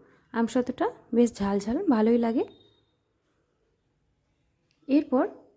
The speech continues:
যে থালাটাতে আমি আমসত্ত্বটা বানাবো, সরিষার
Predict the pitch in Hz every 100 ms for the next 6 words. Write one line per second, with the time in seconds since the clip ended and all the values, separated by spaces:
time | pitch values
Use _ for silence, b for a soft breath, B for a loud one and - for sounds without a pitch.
0 | _ _ _ _ _ 233 277 262 220 220
1 | 233 233 339 - - _ 214 220 233 226
2 | 233 214 208 208 302 494 b b b b
3 | b - 254 247 269